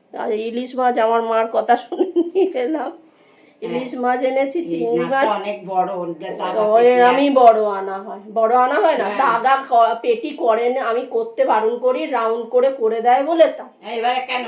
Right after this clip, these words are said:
Speaker 2: তাহলে রাউন্ড করলো? তো ওই পেটি বার করে দিল তোকে?
Speaker 1: বি-, হ্যাঁ, কেননা
Speaker 2: বাহ।
Speaker 1: এরামই তো বড় ইলিশ মাছ
Speaker 2: হ্যাঁ,
Speaker 1: নিয়ে আসে।
Speaker 2: পাতলা কি
Speaker 1: এ
Speaker 2: হয়েছে
Speaker 1: এক
Speaker 2: আজকে?
Speaker 1: কেজি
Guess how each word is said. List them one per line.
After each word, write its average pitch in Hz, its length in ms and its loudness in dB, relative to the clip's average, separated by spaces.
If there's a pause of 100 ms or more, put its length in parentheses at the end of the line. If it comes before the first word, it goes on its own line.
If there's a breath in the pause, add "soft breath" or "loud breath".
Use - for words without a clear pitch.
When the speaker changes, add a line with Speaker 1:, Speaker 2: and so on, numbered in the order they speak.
Speaker 2:
তাহলে 226 280 -6
রাউন্ড 233 280 -8
করলো? 247 220 -6 (100)
তো 247 60 -8
ওই 220 200 -8 (120)
পেটি 226 240 -12
বার 233 260 -8
করে 247 180 -6
দিল 262 140 -12 (100)
তোকে? 269 220 -14 (340)
Speaker 1:
বি-, 285 160 -8
হ্যাঁ, 220 160 -4
কেননা 262 280 0
Speaker 2:
বাহ। 262 120 -2
Speaker 1:
এরামই 285 420 0
তো 302 100 4
বড় 269 300 4
ইলিশ 254 300 -4
মাছ 240 100 0
Speaker 2:
হ্যাঁ, 214 200 -2
Speaker 1:
নিয়ে 220 160 -2
আসে। 220 80 0
Speaker 2:
পাতলা 233 260 -2
কি 254 280 -14
Speaker 1:
এ 240 40 -2
Speaker 2:
হয়েছে 254 200 4
Speaker 1:
এক 269 160 4
Speaker 2:
আজকে? 247 200 -4
Speaker 1:
কেজি 277 440 0